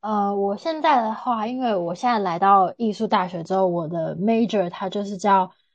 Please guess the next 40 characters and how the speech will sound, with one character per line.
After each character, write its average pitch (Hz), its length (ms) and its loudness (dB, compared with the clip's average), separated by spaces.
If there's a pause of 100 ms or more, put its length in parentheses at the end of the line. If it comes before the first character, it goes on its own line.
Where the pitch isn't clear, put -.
(180)
嗯， 180 420 -2 (500)
communication 208 1040 0
and 185 500 -4
media 202 520 2
technology， 180 760 -4
所 - 240 -2
以 214 160 4
最 247 220 6
主 180 140 -4
要 202 180 6
就 202 160 -4
是 202 320 2 (300)
传 196 280 0
媒 202 380 2
上， 196 340 2 (200)
就 226 100 -8
是 214 100 -2
不 269 160 2
管 180 220 2
是 202 440 2 (220)
你 196 120 -10
在 233 140 4
电 262 200 2
视 240 80 -2
上 226 200 -2
看 226 220 -6
到 214 220 2
的 190 100 -4
目 233 300 0
前 175 240 -8
的 175 140 -4
主 165 260 -6
持， 170 320 -8
我 170 100 -4
们 165 160 -4
也 165 80 -4
要 180 160 2
练 220 240 4
习， 226 380 -12
跟， 202 200 0